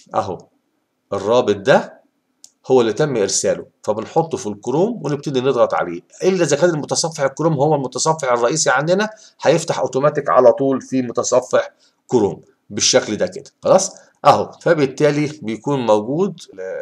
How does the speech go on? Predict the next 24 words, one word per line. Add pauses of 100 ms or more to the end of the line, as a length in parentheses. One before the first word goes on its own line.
(260)
ال-،
المتصفح
بتاعنا، (460)
وآدي
الرابط
اللي
إحنا (400)
زي
ما
إحنا
شايفين
بالشكل
ده
كده. (600)
الأفضلية
بتكون
باستخدام
الفايرفوكس
أو
الكروم،
والكروم
هو
الأفضل
طبعا.